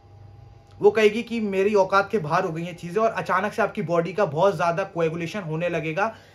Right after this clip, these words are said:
जिस condition को बोला जाता है डीआईसी।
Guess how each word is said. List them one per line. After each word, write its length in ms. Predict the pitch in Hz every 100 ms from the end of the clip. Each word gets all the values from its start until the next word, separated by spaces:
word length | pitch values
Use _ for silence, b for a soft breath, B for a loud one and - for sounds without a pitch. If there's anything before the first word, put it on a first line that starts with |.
| B -
जिस 180 | 269 -
condition 520 | 240 214 226 226 226
को 120 | 220
बोला 280 | 175 185 196
जाता 300 | 180 165 202
है 60 | 196
डीआईसी। 1400 | 143 220 240 - - - 165 190 214 - - - 220